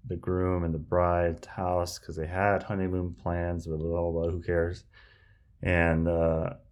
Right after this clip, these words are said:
her stepdad is, like, the, the one guy I've been talking to a lot since I've been here, and he does, he's not feeling well, not going. So I'm like, "Well, who am I gonna talk to?"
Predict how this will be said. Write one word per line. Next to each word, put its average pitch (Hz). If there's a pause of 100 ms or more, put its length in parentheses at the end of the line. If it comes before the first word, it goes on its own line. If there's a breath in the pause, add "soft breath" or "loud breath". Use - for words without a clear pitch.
(160)
her 90
stepdad 90
is, 82
like, 82
the, 73
the 85
one 87
guy 80
I've 71
been 76
talking 78
to 78
a -
lot 78
since -
I've 76
been 85
here, 82
and 80
he 82
does, 82
he's 95
not 82
feeling 92
well, 85
not 82
going. 87
So 90
I'm 85
like, 80
"Well, 80 (320)
who 120
am 95
I 90
gonna 82
talk 92
to?" 80